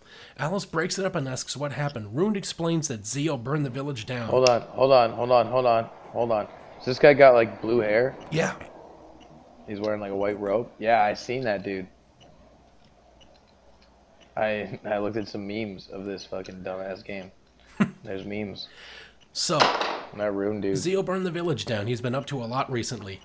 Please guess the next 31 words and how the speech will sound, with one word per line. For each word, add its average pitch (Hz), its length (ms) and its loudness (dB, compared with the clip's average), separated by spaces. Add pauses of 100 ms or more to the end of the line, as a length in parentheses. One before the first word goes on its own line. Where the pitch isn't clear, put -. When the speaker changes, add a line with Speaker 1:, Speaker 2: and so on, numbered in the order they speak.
Speaker 1:
Han 190 300 -4
then 185 160 -2
cuts 190 280 -4
in 170 120 -6
by 143 120 -6
asking 135 340 -6
how 135 120 -4
they're 127 100 -10
gonna 156 160 -6
get 160 180 -4
the 135 100 -6
Alschlein, 123 580 -4 (440)
and 113 180 -8
Rune 180 180 0
suggests 160 380 -6
they 143 80 -6
go 135 140 -4
to 123 80 -4
Tonoe. 135 640 -6 (380)
He 143 80 -4
gives 190 220 -2
directions 170 500 -2
that 113 140 -8
takes 175 240 -6
the 165 100 -10
party 156 300 -4
past 147 260 -6
a 123 40 -6
village 143 340 -8
called 135 260 -6
Krupp. - 400 -8